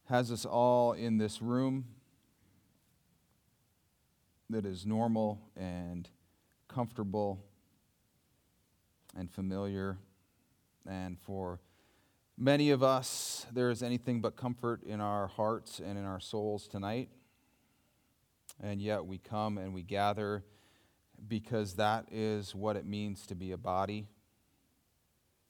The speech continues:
That is what it means to be united in you. And so we come tonight in our brokenness,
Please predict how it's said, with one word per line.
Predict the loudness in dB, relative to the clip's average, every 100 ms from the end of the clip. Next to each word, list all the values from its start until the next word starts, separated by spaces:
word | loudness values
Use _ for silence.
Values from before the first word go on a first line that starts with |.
| -16
That | -4 -2 -2
is | -6
what | -6 -6
it | -4
means | -6 -6 -6 -8 -10
to | -12
be | -8 -8
united | -6 -6 -6 -4 -4 -4 -6 -10 _ _ _ _ _ -14
in | -8 -6
you. | -4 -4 -6 -8 -20 _ _ _ _ _ _ _ _ _ _ _ _ _ _ _
And | -14 -8
so | -4
we | -4 -4
come | -2 -2
tonight | -2 -2 0 0 -2 -10 _ _ _ _ _ _ _
in | 2
our | 4 4
brokenness, | 6 4 6 4 4 0 -4 -6 -8